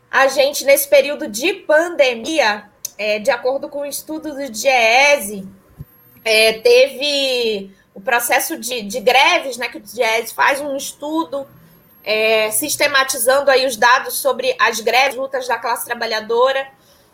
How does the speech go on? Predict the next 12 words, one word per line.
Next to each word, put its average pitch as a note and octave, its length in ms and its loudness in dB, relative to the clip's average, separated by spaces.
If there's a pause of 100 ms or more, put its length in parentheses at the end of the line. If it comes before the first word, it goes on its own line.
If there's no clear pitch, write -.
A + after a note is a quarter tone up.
(220)
em B3 200 -6
que C4+ 400 -6 (200)
no C4+ 240 4
ano C4+ 160 0
passado C#4+ 560 2
a C4+ 40 2
gente C#4 380 -4
teve C4 420 4
um C#4+ 80 -6
quantitativo C4 1500 -2
grande D4+ 480 2
aí, A3 440 0